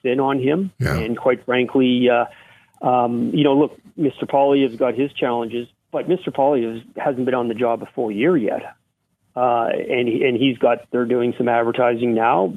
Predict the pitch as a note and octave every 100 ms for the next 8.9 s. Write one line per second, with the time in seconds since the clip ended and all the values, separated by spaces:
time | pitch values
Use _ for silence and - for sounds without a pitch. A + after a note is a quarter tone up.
0 | G#3 D#3 A#2 - C3+ C3 A#2+ B2 B2 B2
1 | A#2 B2+ D3+ F#3 - A2+ E2+ F2+ E2 -
2 | _ _ - B2+ B2 B2+ D#3+ D3+ C3 C3
3 | C3+ C3+ C#3+ - D3+ C#3+ - C3 F3+ -
4 | E3 C#3+ C3 B2+ - C3 C3+ B2 A#2+ B2+
5 | D3 B2+ A#2 C3 A#2 A2 A#2 C#3+ G3 -
6 | _ _ _ B2+ B2+ B2+ B2+ B2 B2+ B2+
7 | B2+ C#3+ - - - - D3 C3+ C3+ B2+
8 | D#3 D#3+ - - B3+ A3+ B2+ C3